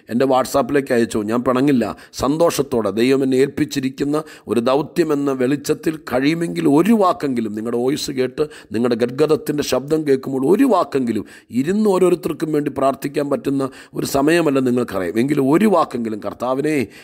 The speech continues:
കർത്താവേ, ഒന്ന് ഓർത്തേക്കണേ, പാവങ്ങളാണേ, കരയുവാണേ, ഞെരുക്കാണേ" എന്നൊരു വാക്കെങ്കിലും നിങ്ങളുടെ ശബ്ദം, ഞരങ്ങുന്ന ശബ്ദം കേൾക്കുമ്പോൾ ദൈവത്തോട് പറയാറുണ്ട്, പല പ്രാർത്ഥനകളും ദൈവം ഫലം തരാറുമുണ്ട്. നിങ്ങൾ അയച്ചോ,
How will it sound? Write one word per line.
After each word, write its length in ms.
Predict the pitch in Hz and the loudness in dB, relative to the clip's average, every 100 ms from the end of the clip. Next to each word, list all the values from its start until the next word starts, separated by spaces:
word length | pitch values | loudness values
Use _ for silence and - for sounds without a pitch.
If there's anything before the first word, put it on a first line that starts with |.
| - | -14
കർത്താവേ, 520 | 98 - 123 143 175 160 80 | -6 0 0 2 2 2 2
ഒന്ന് 200 | 107 170 | -2 0
ഓർത്തേക്കണേ, 600 | 135 123 - 131 147 123 107 - - | 2 2 0 -2 -2 -2 -4 -10 -10
പാവങ്ങളാണേ, 680 | 113 127 147 160 139 135 139 123 - _ | -4 -2 0 2 2 2 2 0 -6 _
കരയുവാണേ, 720 | - 139 165 180 127 135 131 120 - - 123 | -2 2 4 4 2 0 -2 -4 -8 -12 -2
ഞെരുക്കാണേ" 680 | 147 185 - 196 139 160 131 104 - - | 0 -2 0 0 0 2 0 -2 -8 -2
എന്നൊരു 340 | 117 127 151 | 2 4 4
വാക്കെങ്കിലും 640 | 175 175 175 180 180 160 139 | 4 2 0 -2 0 0 0
നിങ്ങളുടെ 280 | 123 120 113 | -2 -4 -4
ശബ്ദം, 380 | 117 135 143 113 104 | -6 -4 -4 -2 -2
ഞരങ്ങുന്ന 580 | 117 127 151 170 170 160 | -2 0 0 0 0 0
ശബ്ദം 400 | - 123 139 147 | 0 -2 -2 0
കേൾക്കുമ്പോൾ 380 | 127 120 131 131 | 0 -2 -4 -2
ദൈവത്തോട് 460 | 123 123 135 143 143 | 0 2 2 2 2
പറയാറുണ്ട്, 580 | 127 113 123 127 110 98 - - _ | 2 2 2 2 -2 -4 -8 -16 _
പല 140 | 90 113 | -2 0
പ്രാർത്ഥനകളും 760 | 120 117 110 131 131 110 - | 2 0 0 0 0 2 0
ദൈവം 300 | 117 113 135 120 | 0 0 0 -2
ഫലം 240 | 98 113 127 | -4 -4 0
തരാറുമുണ്ട്. 600 | 117 120 139 147 107 87 - - - | 0 2 2 2 0 -4 -10 -18 -10
നിങ്ങൾ 200 | 101 131 | -4 2
അയച്ചോ, 380 | 127 127 - | 2 2 0